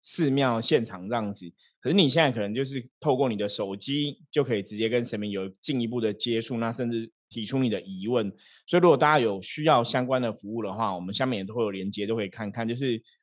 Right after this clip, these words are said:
我要怎么跟技工师傅预约这个办事的时间啊，然后怎么去进行这个活动啊，吼，所以大家如果有需要的话，也是可以，都可以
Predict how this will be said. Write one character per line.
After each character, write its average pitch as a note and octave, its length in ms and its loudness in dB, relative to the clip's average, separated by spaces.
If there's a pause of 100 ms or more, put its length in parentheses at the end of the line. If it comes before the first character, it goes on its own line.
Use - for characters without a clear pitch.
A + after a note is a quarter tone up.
我 A2 100 2
要 C#3 80 8
怎 D3 120 -2
么 G#2+ 80 0
跟 B2+ 140 2 (240)
技 C#3 120 -4
工 B2+ 140 0
师 B2+ 160 -6
傅 A2+ 120 -8
预 C3 140 -4
约 A#2 160 2
这 A#2 100 -2
个 A2 100 0
办 A2+ 300 0
事 - 160 -8
的 G#2 120 -2
时 G2 260 -10
间 G2+ 340 -6
啊， G2+ 280 -6
然 G2 80 -8
后 A2 320 0 (360)
怎 A2+ 120 -4
么 G#2+ 100 -2
去 C3+ 200 -2
进 D3+ 240 0
行 A2 200 -4
这 A2+ 80 -6
个 A#2 100 -2
活 G2+ 280 -6
动 A2+ 200 -2
啊， F#2 240 -8
吼， G#2+ 180 -6
所 A#2+ 160 -4
以 A2 80 -4
大 A#2 160 -2
家 A#2+ 80 0
如 A#2+ 80 -2
果 G#2+ 80 -2
有 F#2+ 120 -6
需 A#3 240 -6
要 G#3 160 4
的 A#2+ 60 2
话， B2+ 200 -2
也 F#2+ 60 -4
是 - 100 -18
可 A#2+ 80 -6
以， A2 100 0
都 A2+ 200 -4
可 A2+ 200 -6
以 G2 260 -8